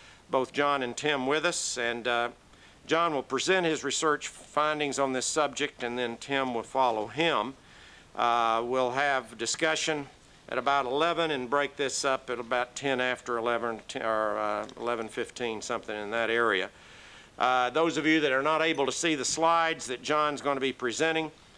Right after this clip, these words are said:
then there are copies of these slides that can be, uh, handed out to anyone who's interested. So thank you both for being with us, and, uh, John, if you'll get us started and then Tim follow up, then we'll be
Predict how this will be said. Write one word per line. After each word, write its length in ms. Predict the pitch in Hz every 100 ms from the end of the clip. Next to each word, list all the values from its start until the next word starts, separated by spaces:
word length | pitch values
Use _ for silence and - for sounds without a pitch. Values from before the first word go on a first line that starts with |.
| - -
then 220 | 131 131
there 120 | 123
are 20 |
copies 500 | 120 156 160 143 127
of 80 | 127
these 200 | 127 123
slides 440 | - 135 123 123 120
that 140 | -
can 120 | 117
be, 240 | 117 117 110
uh, 180 | 110 - 101
handed 360 | 117 123 104 101
out 380 | 107 104 - -
to 260 | 113 107 104
anyone 420 | 120 107 107 104
who's 200 | 101 98
interested. 520 | 101 - - 95 90
So 300 | - 113 98 - - - -
thank 300 | - 170 170
you 60 | 160
both 260 | 147 156 151
for 140 | 131
being 300 | 139 160 147
with 180 | 160 185
us, 240 | 202 -
and, 260 | 131 127 127
uh, 200 | 127 123
John, 340 | 120 147 160
if 120 | 147
you'll 120 | 151 139
get 180 | 139
us 80 | 127
started 460 | - 160 156 165 151
and 80 | 127
then 180 | 120
Tim 300 | 120 139 135
follow 360 | 131 135 131 127
up, 200 | 151 - -
then 240 | 120 120
we'll 120 | 117
be 260 | 117 113